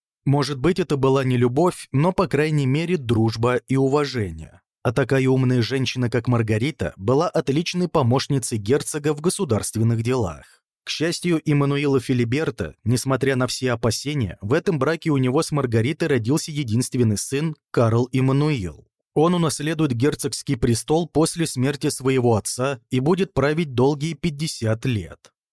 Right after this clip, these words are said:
Правда, после рождения сына Эммануил Филиберт отдаляется от жены, считая свой династический долг выполненным. Немолодая и не особенно красивая супруга его не привлекает физически.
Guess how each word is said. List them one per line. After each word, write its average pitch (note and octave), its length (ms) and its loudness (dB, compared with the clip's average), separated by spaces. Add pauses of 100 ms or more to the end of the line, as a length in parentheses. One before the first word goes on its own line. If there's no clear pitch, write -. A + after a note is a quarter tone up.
(120)
Правда, D3+ 360 2
после C#3 380 2
рождения B2+ 560 0
сына C3+ 480 -4
Эммануил C#3 480 2
Филиберт D#3 580 -2
отдаляется C3+ 760 -2
от A#2+ 100 -4
жены, C3+ 560 -4
считая C3+ 460 0
свой C3 280 0
династический B2 840 -2
долг B2+ 460 0
выполненным. F#2+ 800 -4 (340)
Немолодая B2+ 1000 0
и B2+ 220 0
не B2+ 120 2
особенно B2+ 500 0
красивая B2 560 0
супруга A#2 680 -2
его C3 320 2
не F#3+ 100 0
привлекает F3+ 600 0
физически. - 800 -8